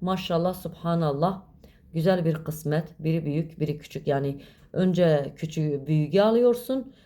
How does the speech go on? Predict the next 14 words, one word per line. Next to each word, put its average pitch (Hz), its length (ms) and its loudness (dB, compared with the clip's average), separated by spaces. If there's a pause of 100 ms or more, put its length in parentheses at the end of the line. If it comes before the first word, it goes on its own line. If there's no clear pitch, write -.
sonra 180 380 0
küçük - 300 -8
bir 156 140 -4
kısmet. 143 540 -8 (1000)
Taşan 196 440 2
bir 175 200 0
kısmetin 160 640 -2
var. 135 240 -6 (580)
Taşan 190 400 2
bir 175 120 0
kısmetin 165 640 -2
var. 202 220 0
Bu 175 140 -2
dönemin 170 520 0